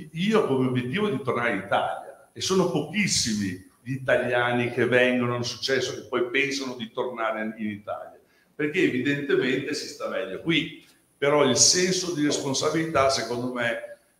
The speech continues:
eh, bisognerebbe che ognuno di noi in un, in un qualche modo piccolo debba rimanere, perché se no dice: "Guarda, si sta bene, si sta bene negli Stati Uniti, l'Italia è lì."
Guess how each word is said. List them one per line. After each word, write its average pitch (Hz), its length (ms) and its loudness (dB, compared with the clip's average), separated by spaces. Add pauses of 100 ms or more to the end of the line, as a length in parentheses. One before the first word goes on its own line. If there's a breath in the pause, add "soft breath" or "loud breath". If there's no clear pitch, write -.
(140)
eh, 110 340 -4
bisognerebbe 131 520 0
che 139 120 2
ognuno 143 400 2
di 147 120 0
noi 135 240 2
in 143 120 2
un, 139 220 0 (160)
in 143 240 0
un 147 180 2
qualche 226 420 -2
modo - 760 -6
piccolo 185 880 0
debba 143 280 2
rimanere, 110 640 2
perché 170 800 -4
se 143 180 -10
no 131 340 2
dice: 123 180 -4
"Guarda, 123 320 2
si - 200 -4
sta 151 180 2
bene, 139 340 2
si - 120 -6
sta 120 160 -2
bene 131 240 0
negli 123 180 -2
Stati 143 320 -2
Uniti, 123 520 -6 (280)
l'Italia 131 600 4
è 135 60 4
lì." 113 400 -4